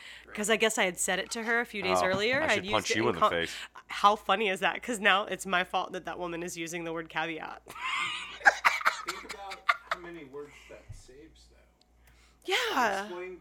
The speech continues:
Speaker 3: caveat in a sentence without using caveat.
Speaker 2: Okay, like, that's a fair argument, but, like, I, I just, it's just overused.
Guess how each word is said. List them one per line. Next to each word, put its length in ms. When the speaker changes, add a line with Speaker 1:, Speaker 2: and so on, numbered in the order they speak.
Speaker 3:
caveat 840
in 80
a 120
sentence 760
without 300
using 180
caveat. 880
Speaker 2:
Okay, 360
like, 200
that's 180
a 40
fair 220
argument, 580
but, 180
like, 200
I, 220
I 20
just, 340
it's 120
just 160
overused. 760